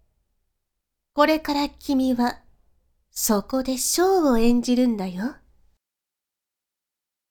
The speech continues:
恥ずかしいショーで観客に恥をさらすことになる。怯えてるの？大丈夫。観客は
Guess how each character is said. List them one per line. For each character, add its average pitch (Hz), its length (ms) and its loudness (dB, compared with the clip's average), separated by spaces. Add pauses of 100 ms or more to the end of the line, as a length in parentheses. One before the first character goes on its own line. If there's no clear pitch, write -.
(160)
恥 226 360 -2
ず 240 80 -2
か 247 180 -6
し 269 360 -6
い 233 40 -2
シ - 240 -6
ョ 240 240 0
ー 214 40 -6
で 196 340 -8 (680)
観 302 300 0
客 302 340 -6
に 285 160 -4
恥 269 480 -2
を 220 80 -2
さ 220 260 -2
ら 247 140 -2
す - 160 -12
こ - 160 -6
と 302 140 -2
に 240 180 -2
な 226 180 -6
る。 226 200 -10 (1900)
怯 294 320 2
え 320 80 -2
て 330 100 -2
る 320 140 0
の？ 277 260 0 (1400)
大 226 280 -2
丈 254 280 -2
夫。 196 240 -6 (1120)
観 269 340 -2
客 240 500 -6
は 220 240 -8